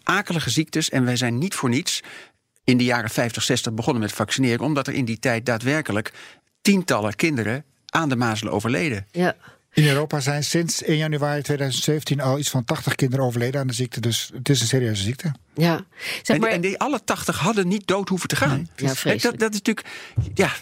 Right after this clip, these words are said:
Speaker 1: je kunt niet voorstellen dat je je kind niet vaccineert als dit de gevolgen kunnen zijn.
Speaker 2: Ja, zeg maar nu, hè, met, eh, het feit dat die vaccinatiegraad, eh, zo, zo afneemt, lopen we het risico dat we als land teruggaan naar de situatie van voor de vaccinaties?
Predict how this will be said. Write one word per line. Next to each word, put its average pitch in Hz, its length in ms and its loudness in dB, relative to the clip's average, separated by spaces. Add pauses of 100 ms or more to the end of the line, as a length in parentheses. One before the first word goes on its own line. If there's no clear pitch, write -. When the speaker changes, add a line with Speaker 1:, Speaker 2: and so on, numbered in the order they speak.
(100)
Speaker 1:
je 175 180 0
kunt 208 240 0
niet 185 200 0
voorstellen 190 640 0
dat 180 180 -2
je 175 80 -4
je 156 160 0 (400)
kind 185 280 2
niet 202 160 2
vaccineert 160 440 0
als 160 220 -2 (360)
dit 247 260 2
de 202 60 2
gevolgen 165 380 0
kunnen 101 200 0
zijn. 78 300 -4
Speaker 2:
Ja, 185 240 2 (380)
zeg 226 160 2
maar 226 140 2
nu, 233 200 0
hè, 180 160 -4
met, 214 320 -2
eh, 180 100 2
het 180 140 -2
feit 196 200 0
dat 180 120 0
die 175 240 -2
vaccinatiegraad, 170 800 0
eh, 160 200 2
zo, 160 300 0
zo 147 200 -2
afneemt, 160 500 0
lopen 202 180 0
we 208 60 0
het 202 100 -2
risico 208 340 0
dat 190 140 -2
we 185 60 -2
als 190 120 0
land 190 160 -2
teruggaan 208 320 0
naar 196 80 0
de 185 80 -2
situatie 185 460 -2
van 190 160 0
voor 226 160 0
de 254 80 -4
vaccinaties? 240 840 -4